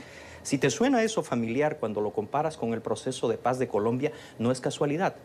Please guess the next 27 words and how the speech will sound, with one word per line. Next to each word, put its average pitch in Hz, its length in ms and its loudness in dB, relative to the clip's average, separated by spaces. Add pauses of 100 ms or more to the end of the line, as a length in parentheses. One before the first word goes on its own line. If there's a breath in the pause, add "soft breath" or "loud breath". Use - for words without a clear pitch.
(320 loud breath)
Ya 139 320 4
en 175 100 -2
los 156 160 -2
archivos 151 560 0
del 127 680 0
<clears throat> - 20 -6
fallecido, 123 800 2 (100)
eh, 104 420 0
eh, 95 420 -2 (120)
Reyes, 120 560 0
que 104 100 -4
fuera 120 220 2
eliminado 107 680 2
en 107 280 -2
Ecuador 101 480 0
por 95 140 -4
las 92 140 -8
fuerzas 110 320 -2
de 107 80 -10
seguridad 95 340 -2
del 120 120 0
Estado 120 280 -2
colombiano, 135 420 0 (280 loud breath)
se - 180 2
hablaba 185 400 2
de 156 220 -2 (260 loud breath)
abandonar 143 760 2